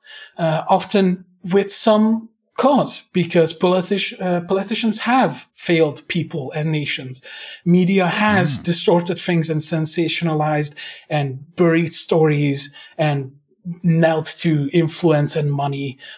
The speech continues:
Speaker 1: when they were supposed to help you or, you know, inform you, and instead they lie to you or try and misdirect you. And the rea-,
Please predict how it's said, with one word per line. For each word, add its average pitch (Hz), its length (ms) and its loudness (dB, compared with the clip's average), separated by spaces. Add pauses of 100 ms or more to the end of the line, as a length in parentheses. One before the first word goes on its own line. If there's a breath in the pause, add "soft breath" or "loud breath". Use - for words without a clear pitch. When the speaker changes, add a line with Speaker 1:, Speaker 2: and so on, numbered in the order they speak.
Speaker 1:
when 147 220 2
they 151 180 0
were 151 120 2
supposed - 520 -2
to 151 100 -4
help - 340 -2
you 147 140 -2
or, 151 340 -2 (280)
you 165 140 -4
know, 143 140 -8
inform 170 480 2
you, 165 140 2
and 175 100 -2
instead 165 380 -2
they 151 120 -2
lie 139 280 -4
to 147 180 -10
you 135 220 -6
or 151 160 -2
try 151 260 -2
and 135 160 -4
misdirect - 640 -12
you. - 80 -20 (800 loud breath)
And 165 460 2
the 170 380 2
rea-, 220 360 0